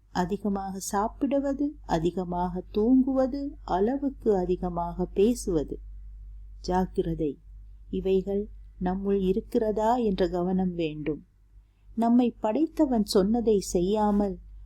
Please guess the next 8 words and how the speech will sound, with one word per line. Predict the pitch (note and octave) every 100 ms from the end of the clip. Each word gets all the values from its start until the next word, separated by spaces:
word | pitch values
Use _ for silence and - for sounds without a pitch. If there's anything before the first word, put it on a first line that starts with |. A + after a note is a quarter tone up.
| -
அதற்கு | F3+ F#3+ G#3 - F3+
எதிரானவைகளை | D3 E3 G3+ A#3+ B3 B3 A#3+ A#3 A#3 A3+ A3
செய்து | G3 - G3+ A3 G#3+
வந்தால் | G3 F#3+ F#3+ G3+ A3+ C4+ - - - -
ஈமானுள்ள | G3 A#3 B3 B3 A3 G3+ G3 E3
இதயமும் | E3+ F#3+ G3 F#3+ G3 G#3 - - E3+
நோய்பட்டுவிடும். | F3+ F#3+ F#3+ F3+ D#3+ D#3 D3+ C#3+ - - _ _ -
பிறகு | F#3+ F3+ F3+